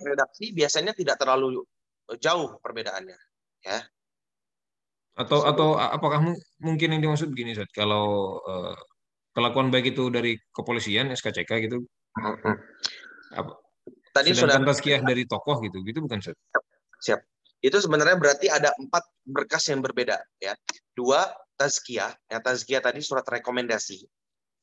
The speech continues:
Speaker 1: Nah, kemudian ada syahadah husnus sirah wa suluk. Nah, ini biasanya ini dikeluarkan oleh sekolah,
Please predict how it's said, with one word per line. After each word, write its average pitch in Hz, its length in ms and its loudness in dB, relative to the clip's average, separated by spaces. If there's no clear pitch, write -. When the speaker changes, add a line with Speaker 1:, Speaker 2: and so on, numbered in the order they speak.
Speaker 1:
Nah, 95 100 -6
kemudian 160 400 4
ada 156 160 6
syahadah 147 640 4
husnus 151 400 -6
sirah 170 260 2
wa 143 140 -6
suluk. 160 340 0
Nah, 110 160 -4
ini 185 260 -4
biasanya 143 800 0
ini 165 240 -6
dikeluarkan 151 640 0
oleh 160 160 0
sekolah, 175 480 2